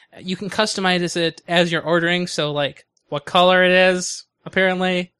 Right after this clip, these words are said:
That's customization, and you can also get it engraved. Uh, we know that,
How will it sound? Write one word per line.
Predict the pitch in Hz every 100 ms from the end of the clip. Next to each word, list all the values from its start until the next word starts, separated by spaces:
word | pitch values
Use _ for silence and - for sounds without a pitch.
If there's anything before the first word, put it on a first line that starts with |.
| -
That's | 147 - -
customization, | 165 - 165 160 165 165 175
and | 175
you | 185
can | 196
also | 185 180
get | 175 165
it | 151
engraved. | 151 175 160 147 143 - - - - _ -
Uh, | 160 151
we |
know | 165 190
that, | 180 165 151 -